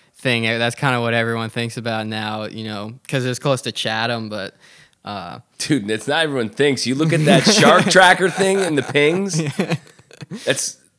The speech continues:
Speaker 2: that's, there's, I, I would, I would be super sketched out.
Speaker 1: Yeah, I, uh,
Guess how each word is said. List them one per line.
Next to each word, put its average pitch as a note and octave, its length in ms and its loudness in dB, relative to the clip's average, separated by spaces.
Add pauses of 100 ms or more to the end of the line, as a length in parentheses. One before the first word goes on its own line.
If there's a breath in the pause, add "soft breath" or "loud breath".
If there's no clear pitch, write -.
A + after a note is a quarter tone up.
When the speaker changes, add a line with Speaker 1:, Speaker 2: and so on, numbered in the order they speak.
Speaker 2:
that's, C#3 240 -12 (600)
there's, C3 340 -2
I, - 300 -6
I C3+ 80 -2
would, D3 300 -4
I B2 160 -2
would B2+ 200 -2
be G2 100 -4
super A2 500 -2
sketched - 420 -4
out. F2 380 -4 (180)
Speaker 1:
Yeah, D#3 300 4
I, C#3+ 240 2
uh, C#3+ 420 0